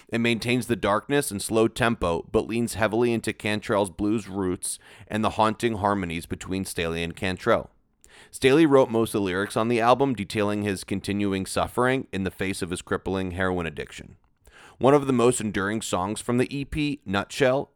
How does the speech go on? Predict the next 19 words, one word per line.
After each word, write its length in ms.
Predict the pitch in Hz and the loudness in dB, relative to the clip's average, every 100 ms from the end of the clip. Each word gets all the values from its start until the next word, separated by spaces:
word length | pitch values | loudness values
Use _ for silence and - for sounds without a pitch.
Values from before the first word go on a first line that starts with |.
| - | -4
is 120 | 101 | -2
an 100 | 98 | 0
intense 640 | 92 92 - 113 139 - - | -2 -2 0 0 0 -4 -8
and 180 | 92 | -8
painfully 540 | - 104 110 - 113 120 | -6 -4 -6 -4 0 0
vulnerable 500 | 87 90 107 101 104 | 0 -2 -2 -2 -4
cry 400 | - 95 92 107 | -2 0 2 0
from 220 | - 95 | -2 -8
Staley 520 | - 98 101 87 78 - | -6 -2 -2 -2 -4 -6
with 180 | 90 | -6
lines 380 | 90 92 98 90 | -4 -4 -4 -4
like, 340 | 90 90 90 - - - _ | -2 -2 -2 -12 -20 -20 _
quote, 360 | - 104 98 - _ _ | 2 2 2 -4 _ _
"My 160 | - 107 | -4 -4
gift 340 | 95 110 - | -2 -4 0
of 200 | 123 107 | -2 -2
self 380 | - 107 104 - | 0 2 2 0
is 200 | 101 85 | -6 -4
raped." 480 | 90 85 - - | -4 -4 -8 -18